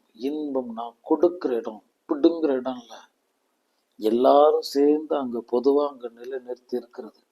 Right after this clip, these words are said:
இன்பத்தை நான் கொடுக்கிறது. அது சம்பந்தப்பட்ட ஒவ்வொருவரும் தர்றது. அதுல இருந்து பிடுங்குறது இல்ல. இதை உணர்ந்து பயணிக்கிறது. எனக்கு என்ன, உனக்கு என்ன? விட்டு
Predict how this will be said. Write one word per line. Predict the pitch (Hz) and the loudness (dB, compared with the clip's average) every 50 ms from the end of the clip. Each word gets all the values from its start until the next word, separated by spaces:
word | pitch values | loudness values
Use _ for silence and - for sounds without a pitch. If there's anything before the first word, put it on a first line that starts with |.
| _ _ | _ _
இன்பத்தை | 113 127 131 135 135 131 - 107 | -10 -6 -4 -4 -4 -4 -6 -10
நான் | 104 107 107 - | -10 -10 -16 -14
கொடுக்கிறது. | _ 123 127 139 143 - 117 101 - - _ _ _ _ _ _ _ _ _ _ _ _ _ | _ -6 -6 -6 -6 -6 -8 -10 -10 -14 _ _ _ _ _ _ _ _ _ _ _ _ _
அது | - 104 104 | -4 -4 -4
சம்பந்தப்பட்ட | 104 - 117 120 139 147 147 143 131 135 - _ 117 - _ - 113 107 | 2 2 2 2 2 0 -4 -2 -4 -4 -4 _ -12 -16 _ -4 -2 0
ஒவ்வொருவரும் | 110 127 143 151 156 156 160 175 170 160 156 151 151 147 147 147 143 _ | 2 2 2 0 -2 2 6 8 8 8 8 4 4 2 0 -2 -6 _
தர்றது. | - 120 117 120 120 113 - _ | -14 -14 -12 -12 -14 -14 -14 _
அதுல | - 104 107 110 | -20 -20 -18 -16
இருந்து | 120 143 - 147 - _ | -18 -18 -18 -20 -20 _
பிடுங்குறது | - 139 143 151 151 151 147 139 127 127 131 - | -6 -4 -2 -2 -2 0 -2 -2 -2 -2 -8 -12
இல்ல. | - - - - _ _ _ _ _ _ _ _ _ _ _ _ _ _ _ _ _ _ _ | -16 -20 -20 -20 _ _ _ _ _ _ _ _ _ _ _ _ _ _ _ _ _ _ _
இதை | 110 101 110 104 | -8 -6 -4 -4
உணர்ந்து | 107 120 135 143 143 147 147 147 - - | -4 -4 -4 -6 -6 -8 -10 -12 -12 -10
பயணிக்கிறது. | 123 127 127 131 127 120 - 113 107 _ _ _ _ _ _ _ _ _ _ _ _ _ _ _ _ _ _ _ _ _ _ _ _ | -10 -10 -10 -10 -12 -14 -14 -18 -20 _ _ _ _ _ _ _ _ _ _ _ _ _ _ _ _ _ _ _ _ _ _ _ _
எனக்கு | 107 113 127 135 127 131 131 | -4 -4 -4 -4 -2 -2 -2
என்ன, | 131 127 120 117 117 - _ _ _ _ _ _ _ _ _ _ _ | -2 -2 -6 -10 -12 -16 _ _ _ _ _ _ _ _ _ _ _
உனக்கு | - 113 117 131 120 123 139 131 | -4 -4 -2 -4 -4 -4 -6 -6
என்ன? | 131 123 120 - - _ _ _ _ _ _ _ _ _ _ _ _ _ _ _ _ _ _ _ _ _ _ _ _ _ _ _ _ _ _ _ _ _ _ _ _ _ _ _ _ _ _ _ _ _ _ _ _ | -6 -8 -12 -16 -20 _ _ _ _ _ _ _ _ _ _ _ _ _ _ _ _ _ _ _ _ _ _ _ _ _ _ _ _ _ _ _ _ _ _ _ _ _ _ _ _ _ _ _ _ _ _ _ _
விட்டு | 110 113 - _ _ _ 143 | -20 -20 -20 _ _ _ -4